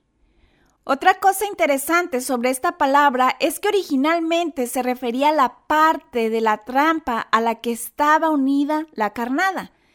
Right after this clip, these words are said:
el anzuelo. Entonces la palabra significa tender una trampa de alguna manera. El Nuevo Testamento a menudo describe una trampa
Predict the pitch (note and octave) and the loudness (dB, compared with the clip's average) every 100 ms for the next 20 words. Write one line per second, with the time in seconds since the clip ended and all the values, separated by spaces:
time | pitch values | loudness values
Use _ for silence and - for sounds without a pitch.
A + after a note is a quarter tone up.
0 | _ _ A3 A3+ A#3 - F4+ F4+ G#3 - | _ _ -4 -2 -2 -4 -2 -2 -6 -14
1 | _ _ _ _ _ B3+ B3+ F4+ F4+ G#4 | _ _ _ _ _ -4 0 -2 -2 0
2 | F#4+ F4+ F4 D#4 E4 E4 F4+ F#4+ F#4 F4 | 2 4 4 6 6 6 2 0 -6 -6
3 | - C4+ A#3+ - B3+ - _ _ - D4+ | -6 -6 -4 -4 -4 -6 _ _ -2 2
4 | C#4+ B3 A#3 A#3 B3+ C#4+ D4+ D4 C#4 A#3 | 2 4 2 2 0 0 0 -2 0 0
5 | G#3 A3+ B3+ - - G#3 F#3+ E3 E3+ F3+ | -2 -6 -8 -12 -6 -4 -4 -6 -10 -10
6 | G3+ D4 D#4+ - _ _ _ _ _ _ | -6 -2 -4 -6 _ _ _ _ _ _
7 | _ _ _ - D#4+ D4+ F4+ A#4 B4+ G4 | _ _ _ 2 4 6 2 0 -2 -2
8 | F4+ - E4 F4 D4+ A#3 A3+ A3+ A#3 B3 | -4 -2 0 2 0 0 0 0 0 0
9 | C4 F4 G4 F4+ - D4 D#4+ E4 D#4 E4 | 0 0 -2 -4 -4 -6 -2 0 0 0
10 | E4 - C#4 C#4 D#4+ E4+ - A3+ A#3 | -2 -2 0 4 4 2 -2 -4 -4